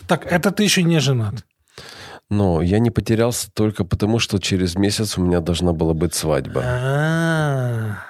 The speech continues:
Speaker 1: ага.
Speaker 2: То есть уже тогда
Speaker 1: Дилемма
Speaker 2: я
Speaker 1: была.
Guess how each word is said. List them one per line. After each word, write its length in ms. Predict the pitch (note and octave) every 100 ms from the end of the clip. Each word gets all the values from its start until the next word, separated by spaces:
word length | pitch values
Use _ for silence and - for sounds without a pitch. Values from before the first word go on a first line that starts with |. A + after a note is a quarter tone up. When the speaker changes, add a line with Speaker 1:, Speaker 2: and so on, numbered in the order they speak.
| -
Speaker 1:
ага. 320 | C#3 A2+ A2 - D#3
Speaker 2:
То 60 | D3
есть 120 | C3
уже 200 | A2 C#3
тогда 720 | - B2 G2 F#2 C#3+ E3+ D#3+ _ _ - - - -
Speaker 1:
Дилемма 500 | D#3+ D3 D#3 F3+ F#3+
Speaker 2:
я 40 | E3
Speaker 1:
была. 440 | D3+ D3+ C#3+ A#2+